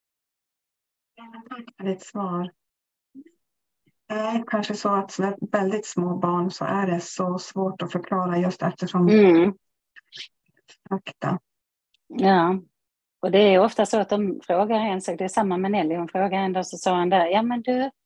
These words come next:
Speaker 2: eh, var, varför är inte gammelmormor här då? Vi skulle fika liksom." "Nej", sa jag, och så blir jag, liksom, man hinner tänka många tankar. "Nej, men så hon är död."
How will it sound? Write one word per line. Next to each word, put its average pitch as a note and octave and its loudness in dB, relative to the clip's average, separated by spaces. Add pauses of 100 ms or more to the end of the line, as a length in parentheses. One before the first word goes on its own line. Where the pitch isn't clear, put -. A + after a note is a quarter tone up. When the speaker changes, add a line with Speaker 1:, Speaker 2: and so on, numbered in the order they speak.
(480)
Speaker 2:
eh, G#2 2 (840)
var, A3+ 2 (320)
varför A#3+ -2
är A#3 6
inte A3+ 4
gammelmormor F3+ 4
här D3+ 0
då? D#3 0
Vi E3 -6
skulle F3 -4
fika F#3 -2
liksom." D3+ -4 (540)
"Nej", A3+ 4
sa B3+ 0
jag, A#3 0
och G3 -6
så A3 -4
blir A3 -2
jag, G3+ 0 (500)
liksom, F#3 -8
man F#3+ -2
hinner G3 0
tänka G3+ -2
många F#3+ 0
tankar. E3+ -4
"Nej, F3 0
men G#3 -4
så A3+ -6
hon A3+ 2
är A#3 2
död." G3 0